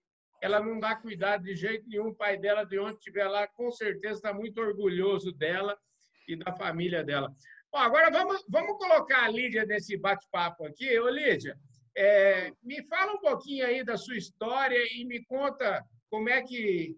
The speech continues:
como é que foi, é, chegar e encontrar e conhecer a Cristiane, e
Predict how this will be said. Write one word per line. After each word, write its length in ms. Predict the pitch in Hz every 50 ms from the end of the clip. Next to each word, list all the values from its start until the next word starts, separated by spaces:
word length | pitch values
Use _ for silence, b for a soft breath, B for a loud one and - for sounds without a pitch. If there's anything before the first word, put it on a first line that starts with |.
| -
como 180 | - 202 208 220
é 120 | 240 254
que 160 | 247 - 240 175 - -
foi, 380 | 208 226 233 226 196 160 - - - _ _ _ _ -
é, 380 | 165 165 160 160 156 156 143 135
chegar 640 | - - - 202 208 190 - - 190 202 226 233 220
e 240 | 214 202 196 190 202
encontrar 720 | 208 185 202 214 196 180 165 - 127 180 196 208 202 196
e 140 | 190 185 175
conhecer 560 | _ - 220 214 196 175 165 165 - 208 220
a 60 | 208 214
Cristiane, 800 | - 196 180 175 - - - 196 214 233 233 226 220 208 208
e 480 | 202 190 190 180 180 175 180 175 175